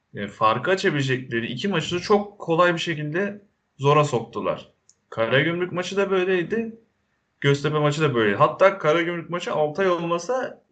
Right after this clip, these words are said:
üç puan gidiyordu belki de. Penaltıyı kurtarmasa. E, bu maçta da üç iki oldu. Fırsatlar kaçıyor.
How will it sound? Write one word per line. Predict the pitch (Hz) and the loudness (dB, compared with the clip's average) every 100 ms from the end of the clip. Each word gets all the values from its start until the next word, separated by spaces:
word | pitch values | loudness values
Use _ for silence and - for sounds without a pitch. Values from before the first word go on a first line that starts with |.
| _ - | _ -12
üç | 185 | -2
puan | 196 190 | 4 6
gidiyordu | 190 147 127 117 | 4 2 0 0
belki | 110 104 107 | -2 -4 -10
de. | 90 - _ _ | -10 -12 _ _
Penaltıyı | 139 131 123 127 123 | -2 0 0 -4 -10
kurtarmasa. | 120 113 104 95 - - _ _ _ _ _ _ - | -8 -8 -6 -10 -14 -20 _ _ _ _ _ _ -18
E, | 117 | -8
bu | 127 | 0
maçta | 143 147 - 196 | 2 2 0 -2
da | 196 226 240 - _ _ _ | -2 -4 -6 -16 _ _ _
üç | 160 147 | -10 -8
iki | 175 185 | -6 0
oldu. | 208 180 147 143 226 - _ - | 2 2 0 -4 -6 -10 _ -6
Fırsatlar | 139 127 165 - 170 170 165 | -4 0 0 2 2 2 0
kaçıyor. | 165 - 156 151 143 | -6 -6 -2 0 0